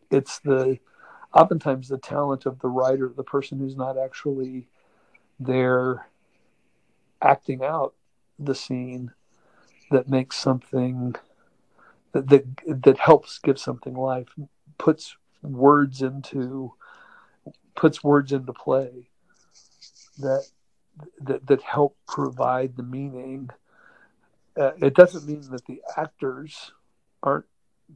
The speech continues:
also doing something really important. Clearly they are. But I think that oftentimes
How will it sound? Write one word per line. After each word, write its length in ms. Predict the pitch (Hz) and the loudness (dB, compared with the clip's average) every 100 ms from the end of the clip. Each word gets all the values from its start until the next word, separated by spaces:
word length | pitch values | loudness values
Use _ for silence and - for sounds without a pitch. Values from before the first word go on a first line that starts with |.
| _ _ _ _ - | _ _ _ _ 2
also 340 | 143 156 - | 2 4 -2
doing 200 | 135 143 | -6 -10
something 320 | - 165 143 127 | -14 -12 -10 -6
really 240 | 123 127 | -6 -6
important. 480 | 123 151 156 190 - | -6 -4 -4 -8 -12
Clearly 420 | - 147 143 151 | 2 4 4 2
they 200 | 143 139 | 0 0
are. 380 | 143 208 139 135 _ _ _ _ _ _ | 0 -4 -8 -20 _ _ _ _ _ _
But 160 | 147 139 | -6 -6
I 40 | |
think 280 | - 160 - | -6 -8 -6
that 140 | 131 - - | -10 -8 -10
oftentimes 800 | 143 147 139 147 131 135 123 | -8 -10 -10 -8 -8 -10 -18